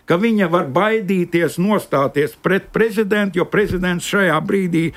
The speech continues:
zināmā mērā, uztur, kamēr prezidents atbalsta šo koalīciju, tikmēr viņa ir dzīva. Tai mirklī, ka prezidents pateiks,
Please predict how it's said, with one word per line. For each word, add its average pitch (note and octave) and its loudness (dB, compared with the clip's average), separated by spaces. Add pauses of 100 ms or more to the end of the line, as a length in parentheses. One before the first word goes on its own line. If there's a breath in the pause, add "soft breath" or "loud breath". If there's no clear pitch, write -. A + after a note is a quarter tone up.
zināmā E3+ 0
mērā, F3+ 2
uztur, G3 -2
kamēr C#3+ 0
prezidents C3+ -2
atbalsta G#3 0
šo G3+ 2
koalīciju, G3+ 0 (200 loud breath)
tikmēr D3+ 0
viņa D3 2
ir B2+ 0
dzīva. A3+ 0 (240 loud breath)
Tai F3+ 0
mirklī, F3 0
ka - -4
prezidents C#3+ 0
pateiks, C#3 -2